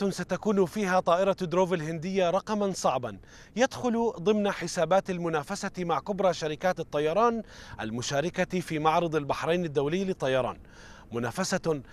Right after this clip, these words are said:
من خلالها قد تستمال الرغبات الشرائية لدى المهتمين من جهة، ومن المؤكد أن تترك انطباعا إيجابيا في عقول الناظرين من جهة ثانية.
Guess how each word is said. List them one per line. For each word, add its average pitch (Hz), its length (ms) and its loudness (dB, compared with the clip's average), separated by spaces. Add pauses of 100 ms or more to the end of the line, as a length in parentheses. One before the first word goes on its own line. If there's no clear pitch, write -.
(220)
من 269 160 4
خلالها 233 600 4
قد 190 180 -2
تستمال 170 580 0
الرغبات 160 560 2
الشرائية 160 640 -2
لدى 160 260 0
المهتمين 147 680 -2
من 143 140 -2
جهة، 214 360 2 (1120)
ومن 240 260 6
المؤكد 151 580 0
أن 113 180 -8
تترك 170 340 0
انطباعا 160 480 4
إيجابيا 160 640 0
في 156 180 -4
عقول 170 340 0
الناظرين 175 680 0 (840)
من 170 140 2
جهة 123 400 0
ثانية. 92 420 -6